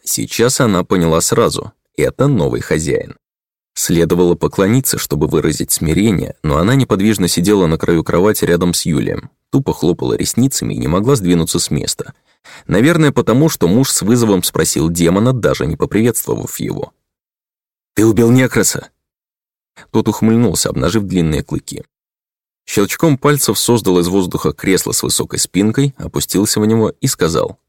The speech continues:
"Некраса, Друзолта, Золтана, Савра, Каракала. Радуйся, император, границы твоих земель расширились". Радоваться Юлий не мог.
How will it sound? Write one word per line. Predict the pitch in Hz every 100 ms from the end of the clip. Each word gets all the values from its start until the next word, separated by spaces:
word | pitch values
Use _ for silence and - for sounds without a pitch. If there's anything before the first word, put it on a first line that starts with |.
| _ _ _ _ _ _ _ _ _ -
"Некраса, | 73 69 62 - - 107 131 _ _ -
Друзолта, | 71 65 64 65 78 - 85 _ _
Золтана, | - - 71 - - - 67 107 131 _
Савра, | - - - 53 53 71 - - _ _ _ _
Каракала. | 113 120 127 - 52 50 - - _ _ _ _ _ _ _ _
Радуйся, | - 95 110 107 - -
император, | 53 - - - - - - _ -
границы | - 80 90 98 -
твоих | 82 80 80
земель | 78 78 71 69
расширились". | 69 - - - - - - - - _ _ _ _ _ _ _ _ _ -
Радоваться | 95 92 92 87 85
Юлий | 85 76
не | 73 67
мог. | 64 - _